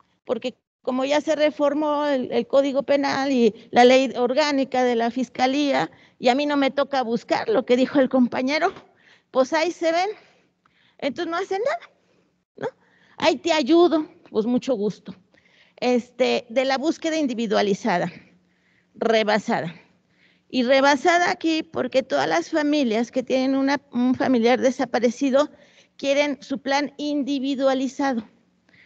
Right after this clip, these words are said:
Busca al mío. Y si en Coahuila hay cerca de tres mil personas desaparecidas, es muy complejo hacer planes individualizados de búsqueda.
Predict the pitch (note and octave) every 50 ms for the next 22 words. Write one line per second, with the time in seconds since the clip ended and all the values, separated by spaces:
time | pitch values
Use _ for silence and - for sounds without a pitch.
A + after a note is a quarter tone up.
0 | _ - - _ _ _ - G#3 C#4 D4+ - - - D4 D4 C#4+ - - A3+ A3+
1 | A3+ A#3+ C4+ C#4 C4+ A#3 F#3 F#3 - - _ _ _ _ _ _ _ _ _ _
2 | _ _ _ _ _ - _ _ _ - B3+ G#3+ - - C4 B3 B3 A#3+ C#4 C4
3 | C4 C#4 D4 D#4+ D#4+ D4+ B3 F#3+ F#3+ G3 - _ _ _ _ _ _ - A#3+ B3+
4 | C4 C4+ A#3+ - C#4 C4 C4 C4 - D4 C#4 C4 C4+ - - G#3 A3 A3+ A#3+ B3+
5 | C4+ A#3 - C#4 B3+ - C#4 C4+ B3+ B3+ B3+ G#3+ C4 A#3+ - B3+ A#3 - B3 A3+
6 | A3+ A#3+ - - C#4 C4+ A#3+ B3 C#4+ C#4 B3+ - - _ _ _ _ _ _ _
7 | _ _ _ - B3+ B3 G#3+ - C4+ C4+ C4 C#4 D4 E4+ F4 - - B3+ A#3 A#3+
8 | A#3 - B3 A#3 A#3+ - C4 B3 C4+ - - G3+ A3+ G#3+ - B3 A3+ G#3+ A#3+ A#3
9 | - - _ _ _ _ _ _ _ _ _ - C#4 C#4+ C#4+ D4 D4+ D4 D4 E4+
10 | E4+ - - - C#4+ C#4 C4+ C#4 A#3 C4 B3 B3+ B3+ A3+ A#3 G#3 A3+ G#3+ G3 -
11 | B3 A3+ A3 G#3+ A3 G#3 G3 G#3+ - - E3 F#3 - - - F3+ D#3 - -